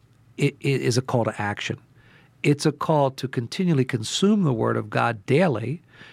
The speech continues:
through, through our Holy Mass, through the sacred scriptures, the Bible readings, and then enflesh that Bible to my family, my spouse, my children, to the people at the workplace, the people in the community, and the people in church, because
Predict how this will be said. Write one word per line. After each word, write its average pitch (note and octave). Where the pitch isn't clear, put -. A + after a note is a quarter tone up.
through, A#2+
through A#2
our G#2
Holy B2+
Mass, E3
through A2
the G#2
sacred A#2
scriptures, E3
the G2+
Bible E3
readings, E3
and C#3
then D#3
enflesh E3+
that B2
Bible A#2+
to G#2+
my G#2
family, E3+
my G2
spouse, D#3
my -
children, F3
to C3
the B2+
people C3+
at A2+
the -
workplace, F3+
the -
people D3+
in C3
the -
community, F3
and F3+
the E3+
people E3+
in D3+
church, F#3+
because C3+